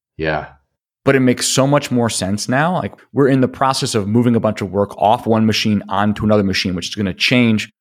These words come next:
Speaker 2: where the heat press and the cooling rack and the mold racks and other things, the ancillary stuff, where it is on our main shop floor. And I'm like, "Okay, we really actually don't have space in front of the machine that we're moving this work onto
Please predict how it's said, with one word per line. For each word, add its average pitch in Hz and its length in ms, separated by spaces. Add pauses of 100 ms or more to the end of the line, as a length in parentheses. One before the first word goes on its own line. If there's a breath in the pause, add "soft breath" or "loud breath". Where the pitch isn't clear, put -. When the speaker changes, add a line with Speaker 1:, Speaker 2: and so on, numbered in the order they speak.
(220)
Speaker 2:
where 98 200
the 117 80
heat 151 260
press 110 400
and 104 180
the 107 60
cooling 135 440
rack 90 380
and 104 160
the 104 40
mold 117 380
racks 90 380
and 101 100
other 113 160
things, 113 440
the 110 200
ancillary 110 520
stuff, 90 400 (800)
where 123 280
it 123 60
is 110 280
on 104 100
our 98 100
main 90 180
shop 147 260
floor. 71 380
And 101 100
I'm 101 80
like, - 180
"Okay, 110 420
we 113 100
really 175 320
actually 135 300
don't 113 360
have 117 280
space - 600 (240)
in 98 160
front 123 280
of 117 60
the 120 60
machine 117 380
that 101 100
we're 101 80
moving 107 340
this 110 180
work 104 260
onto 123 560